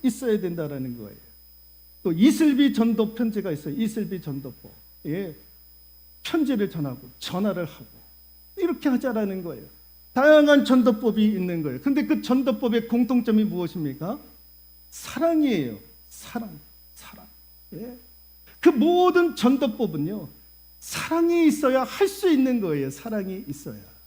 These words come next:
여러분, 그런 사랑이 저와 여러분들에게 임할 수 있기를 소망합니다.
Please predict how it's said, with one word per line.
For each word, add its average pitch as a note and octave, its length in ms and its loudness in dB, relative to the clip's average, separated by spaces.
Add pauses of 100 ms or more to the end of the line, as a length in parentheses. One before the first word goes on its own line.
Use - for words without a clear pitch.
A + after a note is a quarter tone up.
(1400)
여러분, A#3+ 280 4
그런 B3 240 6
사랑이 A3+ 360 4
저와 A3 220 4
여러분들에게 F#3+ 640 0
임할 A3 300 2
수 G#3 280 -2
있기를 F3 380 -2
소망합니다. D3+ 640 -8